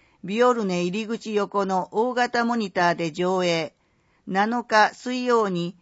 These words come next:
YouTubeで動画を公開し、午後八時から九時には、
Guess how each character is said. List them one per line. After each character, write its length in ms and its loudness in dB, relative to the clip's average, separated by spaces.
YouTube 640 -4
で 160 -2
動 260 2
画 180 2
を 80 0
公 220 0
開 280 2
し、 300 -8
午 180 4
後 120 0
八 320 -2
時 140 -8
か 140 0
ら 120 2
九 180 -6
時 140 -6
に 140 -4
は、 260 0